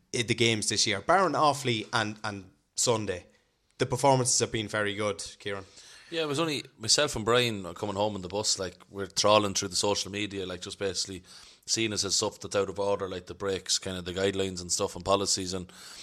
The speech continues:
Speaker 2: like, some of it is nasty, and it's little, like, it's kind of, like, if someone's gonna say, well, uh, player A should have done this, and they have a kind of a tactical reason, and there's, there's a bit of football talk. A lot of these are kind of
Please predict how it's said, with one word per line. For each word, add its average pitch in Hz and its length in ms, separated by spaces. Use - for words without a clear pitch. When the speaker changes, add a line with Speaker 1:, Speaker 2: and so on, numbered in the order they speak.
Speaker 2:
like, 117 100
some 190 140
of 180 80
it 131 80
is 104 120
nasty, 131 420
and 107 240
it's 135 160
little, 180 280
like, 67 260
it's 110 120
kind 139 140
of, 127 160
like, 131 360
if 139 100
someone's 196 300
gonna 135 140
say, 123 240
well, 104 360
uh, 101 340
player 123 300
A 113 200
should 101 160
have 92 80
done 101 180
this, 104 260
and 98 80
they 95 60
have 98 100
a 95 40
kind 107 100
of 98 60
a 95 40
tactical 110 400
reason, 98 340
and 92 100
there's, 92 140
there's 101 140
a 101 40
bit 117 120
of 107 60
football 123 420
talk. - 360
A 143 40
lot 170 100
of 175 40
these 143 160
are 117 40
kind 110 140
of 95 80